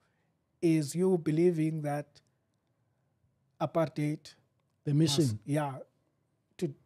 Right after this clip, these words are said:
Speaker 1: to break apartheid down, to fight against apartheid. So we, it brought them that way. But with a front like this one now,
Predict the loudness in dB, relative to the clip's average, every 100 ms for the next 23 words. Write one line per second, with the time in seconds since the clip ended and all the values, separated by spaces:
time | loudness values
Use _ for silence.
0 | _ -4 -4 -2 -2 -2 -6 -6 -8 -6
1 | -10 -10 -10 -10 -12 _ _ _ _ _
2 | _ -14 0 0 0 -6 -6 -8 -10 -12
3 | -12 -12 -14 -14 _ _ -2 2 4 2
4 | -2 -4 _ _ -10 -6 -4 -4 -4 -6
5 | -8 -10 -12 -12 _ 0 2 2 0 -2
6 | 2 2 4 2 0 -2 -4 -6 -8 -10
7 | -12 -14